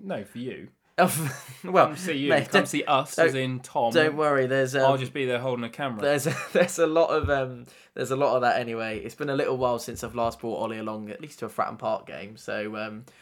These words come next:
Speaker 2: I'm, I'm looking forward to you seeing what, what we get up to
Speaker 1: You get some
Speaker 2: before,
Speaker 1: interesting halftime
Speaker 2: before the
Speaker 1: interviews
Speaker 2: game.
Speaker 1: with Dan and John.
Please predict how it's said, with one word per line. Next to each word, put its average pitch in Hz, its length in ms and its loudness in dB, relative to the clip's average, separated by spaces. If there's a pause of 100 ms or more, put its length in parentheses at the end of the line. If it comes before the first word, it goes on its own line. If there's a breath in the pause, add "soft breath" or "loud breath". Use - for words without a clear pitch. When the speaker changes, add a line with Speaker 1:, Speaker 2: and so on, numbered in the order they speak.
(260 loud breath)
Speaker 2:
I'm, 117 240 -8
I'm 123 140 -4
looking 123 220 -8
forward 120 300 -6
to 113 120 -10
you 110 260 -8
seeing 110 380 -6
what, 113 180 -8
what 113 140 -6
we 110 100 -8
get 107 160 -4
up - 200 -4
to 110 140 -10
Speaker 1:
You 104 140 -8 (160)
get 170 160 -6
some 147 120 -10
Speaker 2:
before, 110 140 -6
Speaker 1:
interesting 135 440 -8
halftime 131 220 -4
Speaker 2:
before 131 200 -8
the 143 60 -4
Speaker 1:
interviews 135 300 -8
Speaker 2:
game. 117 160 -6
Speaker 1:
with 110 60 -12
Dan 120 220 -4
and 113 100 -10
John. 127 300 -8